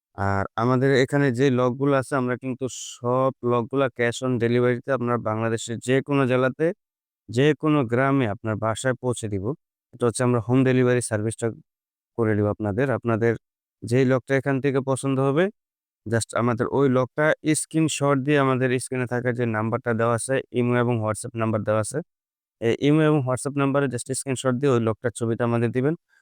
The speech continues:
ওই লকটা সুন্দর একটা ছবি আমরা আপনাদেরকে দিয়ে দিব। আর এছাড়াও যদি আপনাদের অন্য কোনো লক পছন্দ হয়ে থাকে, যে "নাইম ভাই, আমার এই লকটা আপনি একটু ব্যবস্থা করে দিতে পারবেন কিনা?" সেটাও আমরা আপনাদেরকে পাইকারি দামে দিতে পারবো। তো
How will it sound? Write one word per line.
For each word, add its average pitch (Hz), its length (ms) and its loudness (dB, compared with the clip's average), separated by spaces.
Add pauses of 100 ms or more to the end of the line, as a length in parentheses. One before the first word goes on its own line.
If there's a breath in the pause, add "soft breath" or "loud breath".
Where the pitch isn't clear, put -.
(160)
ওই 131 100 2
লকটা 139 220 0
সুন্দর 156 440 2
একটা 143 220 0
ছবি 151 280 0
আমরা 123 220 0
আপনাদেরকে 120 480 -4 (640)
দিয়ে 110 220 2
দিব। 101 240 0
আর 95 140 -4
এছাড়াও 165 440 2
যদি 165 200 0
আপনাদের 156 360 0
অন্য 143 300 0
কোনো 143 300 -2
লক 120 240 0 (120)
পছন্দ 127 360 -6
হয়ে 123 180 0
থাকে, 123 300 -6 (540)
যে 113 100 0
"নাইম 110 240 4
ভাই, 117 160 4
আমার 107 240 0
এই 113 120 2
লকটা 107 300 -2
আপনি 104 180 -6
একটু 107 180 -6
ব্যবস্থা 107 360 -2
করে 104 200 0
দিতে 101 200 -2
পারবেন 104 220 0
কিনা?" 107 220 -8 (420)
সেটাও 139 300 0
আমরা 135 160 4
আপনাদেরকে 131 440 0
পাইকারি 123 440 2
দামে 120 240 2
দিতে 110 260 -4
পারবো। 98 280 -4 (760)
তো 110 80 0